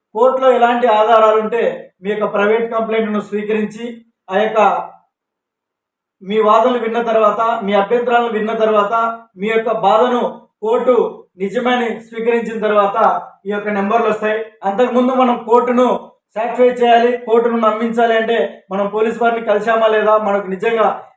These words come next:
దాడి జరిగిందా లేదా అనేది మనం నిరూపించుకోవాలంటే, మనం ఏం చేయాలంటే, సిఆర్పిసి సెక్షన్, మీ పిటిషన్, కోర్టు ఇచ్చే నెంబర్స్ అంటే, సిఆర్పిసి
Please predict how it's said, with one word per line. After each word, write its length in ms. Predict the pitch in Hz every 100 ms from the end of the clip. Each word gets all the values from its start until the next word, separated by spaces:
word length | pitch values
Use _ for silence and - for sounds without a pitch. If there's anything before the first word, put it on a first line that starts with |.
| _
దాడి 260 | 185 214
జరిగిందా 440 | 226 220 214 214 226
లేదా 240 | 214 202
అనేది 260 | 202 208 214
మనం 220 | 190 190
నిరూపించుకోవాలంటే, 1000 | 202 214 214 190 214 208 208 175 - - _
మనం 200 | 190 208
ఏం 200 | 226 233
చేయాలంటే, 680 | 233 220 214 190 175 175 - _ _
సిఆర్పిసి 920 | - 233 269 269 262 - 247 180 - _ _ _ _ _ _ _
సెక్షన్, 600 | - 233 226 262 269 262 - _ _ _
మీ 120 | 175 202
పిటిషన్, 640 | 214 220 254 247 262 262 - - _
కోర్టు 280 | 233 254 262
ఇచ్చే 260 | 220 - 240
నెంబర్స్ 440 | 220 196 180 - - _ _ -
అంటే, 500 | 202 254 240 - - _ _ _ _
సిఆర్పిసి 880 | 240 262 269 262 208 269 269 254